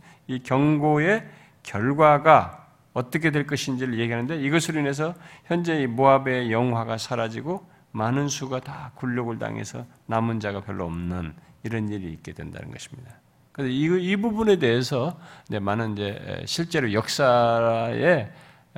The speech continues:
역사를 이제 회고하면서 많은 이제 학자들이 보기를 비씨 칠백십오 년에서 십삼 년에 이 아수르가, 아시리아가 쳐들어와 가지고, 아, 이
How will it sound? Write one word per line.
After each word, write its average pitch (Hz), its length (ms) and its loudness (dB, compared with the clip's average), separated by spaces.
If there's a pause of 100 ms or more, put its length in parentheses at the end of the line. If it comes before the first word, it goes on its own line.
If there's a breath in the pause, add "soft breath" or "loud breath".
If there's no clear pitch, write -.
(160)
역사를 104 840 -2
이제 92 160 -8 (100)
회고하면서 107 720 -4
많은 98 300 -6
이제 92 100 -8
학자들이 107 760 -8 (120)
보기를 107 440 -6 (440 loud breath)
비씨 117 400 -4
칠백십오 139 1400 -4
년에서 143 420 0
십삼 - 560 -2
년에 120 420 -2 (360 loud breath)
이 107 100 -12
아수르가, 117 920 -4
아시리아가 110 680 -4 (280)
쳐들어와 113 520 -6
가지고, 87 540 -10 (720 soft breath)
아, - 220 -14
이 101 420 -12